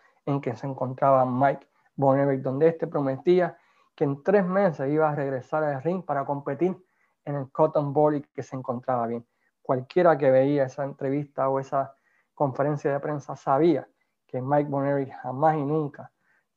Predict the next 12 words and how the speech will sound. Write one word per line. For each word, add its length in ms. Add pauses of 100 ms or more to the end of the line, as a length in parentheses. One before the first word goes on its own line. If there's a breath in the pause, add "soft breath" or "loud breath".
(140)
iba 200
a 60
ser 200
una 220
persona 400
normal 420
de 100
nuevo. 340 (800)
Pero 280 (1600)
había 260
una 140
cartelera 720